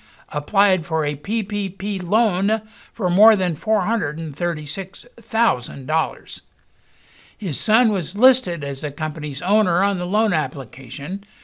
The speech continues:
and the loan application was approved. The company immediately spent its P P P funds,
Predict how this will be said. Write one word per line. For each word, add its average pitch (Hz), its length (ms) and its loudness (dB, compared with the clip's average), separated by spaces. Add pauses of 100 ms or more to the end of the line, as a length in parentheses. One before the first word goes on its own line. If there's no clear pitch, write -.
(240)
and 160 180 -2
the 151 60 0
loan 202 280 4
application 143 800 -2
was 165 400 2
approved. 170 600 0 (960)
The 160 120 -4
company 160 420 -2
immediately 165 460 0
spent 220 480 -2
its 160 200 0
P 220 300 -2
P 214 300 -2
P 208 280 -4
funds, 151 580 -2